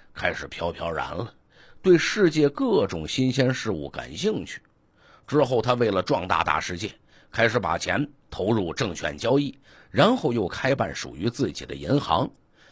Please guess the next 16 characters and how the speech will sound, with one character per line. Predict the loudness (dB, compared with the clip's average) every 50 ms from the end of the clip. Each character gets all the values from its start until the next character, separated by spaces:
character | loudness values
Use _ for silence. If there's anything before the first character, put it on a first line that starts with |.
| _ _ 4
就 | 8 8 8
连 | 10 8 6 4
现 | 4 2 4
在 | 4 4 4
地 | 4 4 2 4
产 | 4 4 2 2 4
商 | 8 8 8 8 8
的 | 6 4
生 | 6 4 4 4
意 | 4 2 2 0 -6 -20 -20 _ -16 -8
他 | -4 -2 -2
也 | -2 -2 -6 -8
没 | -6 -6 -4
放 | 0 2 2 2 2 -2
过 | -4 -8 -10
去。 | -10 -12 -16